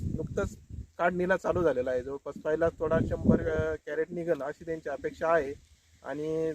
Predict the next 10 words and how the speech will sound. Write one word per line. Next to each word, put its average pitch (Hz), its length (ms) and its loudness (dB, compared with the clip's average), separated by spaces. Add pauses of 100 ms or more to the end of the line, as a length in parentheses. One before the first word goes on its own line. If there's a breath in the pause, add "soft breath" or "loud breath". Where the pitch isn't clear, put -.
(120)
जवळपास 156 360 -2
पन्नास 151 400 -10
साठ 143 200 -8
कॅरेट 143 160 -6
त्यांचा 147 320 -6
तोडा 143 220 -4
आता, 139 160 -6
आतापर्यंत 147 640 -8
झालेला 139 380 0
आहे. - 360 2